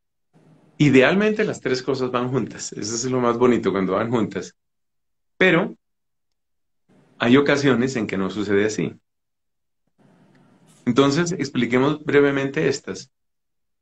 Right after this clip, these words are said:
La emoción es como ese deseo de algo bueno o de algo que estimamos bueno. En ese sentido, pues, nuestro amor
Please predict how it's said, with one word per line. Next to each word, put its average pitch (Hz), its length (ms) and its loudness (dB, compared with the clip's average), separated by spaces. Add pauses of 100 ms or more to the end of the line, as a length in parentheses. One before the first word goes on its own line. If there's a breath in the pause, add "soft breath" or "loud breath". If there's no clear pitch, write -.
(280)
La 120 460 2
emoción 147 720 2 (1040)
es 131 500 2 (400)
como 120 280 2
ese 117 400 0
deseo 131 460 2
de 135 120 2
algo 123 240 2
bueno 110 380 0 (960)
o 131 120 4
de 120 120 4
algo 135 260 2
que 131 80 0
estimamos 110 540 -6
bueno. 92 340 -4 (1040)
En 110 120 0
ese 110 180 0
sentido, 127 600 2
pues, 110 180 -4
nuestro 101 380 -4
amor 110 420 -2